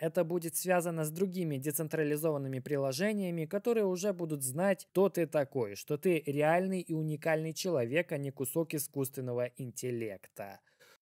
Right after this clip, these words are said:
Выходит, что WorldCoin это как будто бы попытка Сэма Альтмена создать что-то, что будет отличать тебя от Скайнета или что-то в этом роде. Я не уверен, что мы хоть сколько-нибудь близки к такому в две тысячи двадцать третьем, но я могу представить, как в будущем,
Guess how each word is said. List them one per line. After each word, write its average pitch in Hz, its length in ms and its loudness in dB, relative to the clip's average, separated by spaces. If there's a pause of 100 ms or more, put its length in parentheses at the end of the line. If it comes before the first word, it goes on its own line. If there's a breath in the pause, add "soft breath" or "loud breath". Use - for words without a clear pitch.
(240)
Выходит, 202 500 2
что 175 320 4
WorldCoin 175 680 2
это 151 160 -2
как 151 180 -2
будто 175 260 0
бы 160 140 2
попытка 156 500 0
Сэма 147 420 -2
Альтмена 180 500 0
создать 151 400 0
что-то, 214 420 0
что - 180 -2
будет 160 360 -2
отличать 160 500 0
тебя 143 320 2
от 131 80 -2
Скайнета 151 800 2
или 143 300 -2
что-то 127 380 -4
в 104 80 -6
этом 107 300 -6
роде. 101 560 -4
Я 160 240 2
не 202 160 4
уверен, 143 420 0
что - 200 -6
мы 135 120 -4
хоть 139 200 -4
сколько-нибудь 165 720 0
близки 147 400 0
к - 80 -8
такому 143 560 2
в 117 80 -8
две 127 140 -8
тысячи 143 380 -4
двадцать 123 380 -4
третьем, 156 460 -2
но 143 100 -6
я 220 140 2
могу 202 240 2
представить, 175 580 2
как 131 180 -2
в 120 60 -12
будущем, 139 640 -2